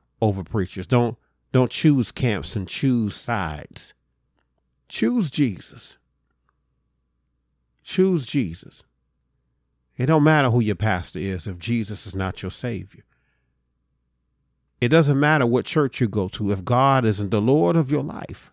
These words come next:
if Jesus isn't the Lord of your life, it doesn't matter. None of that stuff matters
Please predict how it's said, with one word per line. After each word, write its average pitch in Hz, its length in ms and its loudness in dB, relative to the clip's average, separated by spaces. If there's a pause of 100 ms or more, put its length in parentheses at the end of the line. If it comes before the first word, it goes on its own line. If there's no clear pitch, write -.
if 104 100 -8
Jesus 143 400 0
isn't 139 140 0
the 120 80 0
Lord 139 260 2
of 131 120 -2
your 123 80 0
life, 104 180 2 (300)
it 123 120 4
doesn't 151 400 6
matter. 135 320 2
None 147 180 4
of 170 40 4
that 160 120 4
stuff 131 260 2
matters 110 560 -2